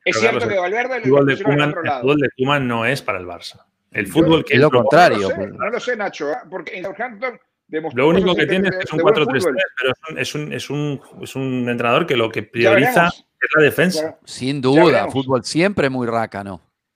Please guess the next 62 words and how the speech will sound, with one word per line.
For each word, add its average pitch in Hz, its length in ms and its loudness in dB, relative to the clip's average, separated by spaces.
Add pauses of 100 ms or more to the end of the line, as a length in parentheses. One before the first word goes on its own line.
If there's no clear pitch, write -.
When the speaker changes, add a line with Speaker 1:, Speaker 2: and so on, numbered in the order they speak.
Speaker 2:
Claro, 117 220 -6
Speaker 1:
Ya 156 180 2
veremos, 139 360 2
Speaker 2:
claro. - 220 -8
Speaker 1:
ya 139 180 0
veremos, 147 380 0
ya 127 160 0
veremos, 135 360 -2
ya 143 160 -6
veremos. 131 380 -8
En, 143 460 -8
en 143 160 -8
Holanda 185 280 -6
no 180 40 -10
fue 165 100 -8
tan 147 140 -10
Speaker 2:
De 147 80 -8
Speaker 1:
rácano, 175 280 2
Speaker 2:
hecho, 180 80 0
Speaker 1:
¿ah? 185 160 -10
Speaker 2:
para 120 180 0
Speaker 1:
Porque 123 40 0
Speaker 2:
mí 143 100 2
Arturo 160 320 2
Speaker 1:
Alemania 160 280 6
Speaker 2:
Vidal 170 40 0
gana 165 220 0
Speaker 1:
le - 0 -
clavó 143 160 -4
Speaker 2:
enteros 151 200 2
ahora 127 120 0
Speaker 1:
cuatro, 160 160 -4
Speaker 2:
mismo, 135 140 -4
Speaker 1:
¿ah? 113 160 -12
Speaker 2:
para 120 120 -8
quedarse. 123 300 -2
Speaker 1:
Alemania 214 460 -12
le 220 80 -10
clavó 196 300 -12
cuatro, 160 440 -10
¿ah? 220 140 -20
Con 165 140 -20
Holanda, 165 460 -10
¿ah? 240 80 -12 (180)
Ojo. 117 380 -16 (300)
A - 100 -12
mí 202 100 -10
me 247 80 -4
Speaker 2:
Bueno. 247 140 -4
Speaker 1:
gusta. 160 220 -6
De-, 226 220 -4
vamos 285 260 -4
a 277 40 0
darle, 277 220 -4 (100)
yo 220 160 -6
creo 277 220 0
que 240 80 -10
hay 202 60 -18
que 233 80 -8
darle 226 320 -2 (300)
la 156 160 -8
oportunidad. 135 560 -12